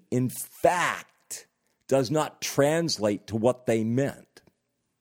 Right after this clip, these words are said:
So too with regard to cruel and unusual punishments. They never dreamt that what has happened would happen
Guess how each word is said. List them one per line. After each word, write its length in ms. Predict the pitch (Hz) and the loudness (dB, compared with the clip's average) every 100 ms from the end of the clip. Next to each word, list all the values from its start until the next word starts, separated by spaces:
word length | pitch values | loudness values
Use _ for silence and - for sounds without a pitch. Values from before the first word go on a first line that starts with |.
| _ _ _ _ _ _ - | _ _ _ _ _ _ -4
So 340 | - 160 147 | 4 4 4
too 340 | 135 143 151 139 | 2 2 2 2
with 260 | 131 - | -2 -2
regard 600 | 120 107 123 120 117 101 - | -4 2 2 2 -2 -6 0
to 460 | 127 120 117 95 _ _ _ _ - | 2 2 0 -2 _ _ _ _ -14
cruel 580 | - 143 156 165 147 139 | -2 2 4 4 2 0
and 100 | 131 | 2
unusual 760 | 131 131 123 143 113 120 120 | 0 2 4 4 2 0 0
punishments. 840 | 104 117 139 127 - - _ - - _ _ _ _ _ _ _ _ _ _ _ _ _ _ - | 2 2 2 0 -10 -20 _ -18 -18 _ _ _ _ _ _ _ _ _ _ _ _ _ _ 0
They 160 | 127 | 2
never 500 | 127 151 185 143 71 _ - 101 | 2 2 2 -2 -8 _ -12 -4
dreamt 800 | 107 104 139 170 - _ _ - _ _ _ _ _ _ _ - _ _ _ _ _ - - - - - - _ - | -2 2 2 0 -4 _ _ -20 _ _ _ _ _ _ _ -20 _ _ _ _ _ -20 -20 -20 -20 -20 -20 _ -2
that 460 | 113 127 123 - - | 2 4 2 -4 -8
what 340 | - 120 160 117 | 0 4 4 2
has 260 | 127 120 | 0 0
happened 540 | - 147 143 120 117 107 | 2 2 2 0 0 2
would 180 | 123 | 2
happen 420 | 110 139 107 - | 2 0 -2 -10